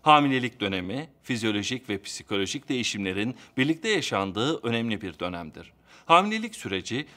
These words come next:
ve çocuk sahibi olmak genel anlamda anneler için neşeli ve heyecan verici bir dönemdir. Anne bir yandan kendi yaşamını devam ettirirken bir yandan da yeni bir canlının büyümesi, gelişmesi sorumluluğunu taşımaktadır.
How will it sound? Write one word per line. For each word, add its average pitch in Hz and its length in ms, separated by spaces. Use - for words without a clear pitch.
ve 117 80
çocuk 110 300
sahibi 104 400
olmak 90 380
genel 175 360
anlamda 95 640
anneler 120 380
için 110 400
neşeli 120 380
ve 117 160
heyecan 101 440
verici 98 360
bir 92 160
dönemdir. 87 480
Anne 196 260
bir 220 100
yandan 120 480
kendi 135 240
yaşamını 107 440
devam 98 340
ettirirken 95 720
bir 220 100
yandan 147 460
da 143 60
yeni 139 260
bir 139 120
canlının 107 600
büyümesi, 107 640
gelişmesi 110 580
sorumluluğunu 131 840
taşımaktadır. 90 760